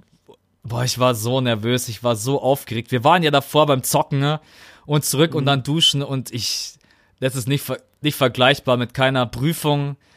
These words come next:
Speaker 1: mit keinem
Speaker 2: <laughs>
Speaker 1: Referat, mit keinem, das ist halt einfach, ja, fucking Giannis Antetokounmpo, der da neben mir saß. Und das war ein unglaublich,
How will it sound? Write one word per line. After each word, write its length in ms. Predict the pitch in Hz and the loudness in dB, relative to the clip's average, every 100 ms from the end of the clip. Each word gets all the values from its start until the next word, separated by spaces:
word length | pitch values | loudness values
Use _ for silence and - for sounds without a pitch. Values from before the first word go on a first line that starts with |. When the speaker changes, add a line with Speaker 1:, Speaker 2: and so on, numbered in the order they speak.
| _ | _
Speaker 1:
mit 240 | 117 131 - | -6 -6 0
keinem 360 | 143 139 135 | 0 2 0
Speaker 2:
<laughs> 120 | 143 196 | -2 2
Speaker 1:
Referat, 680 | 156 156 139 123 143 151 | 0 2 2 4 4 2
mit 160 | 135 120 | -2 -6
keinem, 440 | 135 131 127 120 | 0 0 0 -4
das 160 | 113 117 | -4 -6
ist 140 | 120 | -2
halt 180 | 123 120 | -2 0
einfach, 460 | 127 135 135 131 - _ _ _ _ - | -2 -2 -2 -2 -4 _ _ _ _ -2
ja, 340 | 127 151 117 _ _ - | 2 2 0 _ _ -6
fucking 380 | 139 147 165 156 | -4 0 0 0
Giannis 460 | 135 139 151 151 - | 2 2 2 -2 0
Antetokounmpo, 680 | 143 - 143 135 165 139 117 | -2 0 -4 0 2 4 2
der 120 | 120 | 2
da 120 | 120 | 2
neben 240 | 123 120 117 | 2 0 0
mir 140 | 113 | -2
saß. 340 | 110 117 120 | 0 0 0
Und 100 | 117 | -4
das 180 | 113 - | -6 -4
war 320 | 110 110 110 | 2 4 4
ein 80 | 110 - | 0 -4
unglaublich, 840 | 160 175 143 135 - 120 117 - | 0 2 4 4 4 0 0 -4